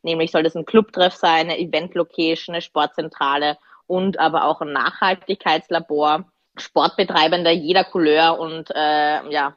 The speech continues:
<laughs> jeder, jedes Segment sollen da ihre Ausrüstung finden. Ähm, wir kennen es ja, ähm, schon auch aus, ähm, ja, anderen Adidas Stores, äh, die, äh,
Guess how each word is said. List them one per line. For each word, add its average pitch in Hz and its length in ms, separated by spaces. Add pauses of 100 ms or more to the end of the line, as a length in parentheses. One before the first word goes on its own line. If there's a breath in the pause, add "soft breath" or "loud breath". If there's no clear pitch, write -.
<laughs> 180 480
jeder, 160 520 (420)
jedes 170 260
Segment 151 400
sollen 156 160
da 147 80
ihre 147 200
Ausrüstung 135 560
finden. 143 440 (500 loud breath)
Ähm, 156 300
wir 170 120
kennen 170 340
es 190 180
ja, 180 380 (280)
ähm, 175 280
schon 165 380
auch 151 300
aus, 156 460
ähm, 143 280
ja, 135 280
anderen 190 460
Adidas 175 400
Stores, 156 400
äh, 143 180
die, 151 220
äh, 147 340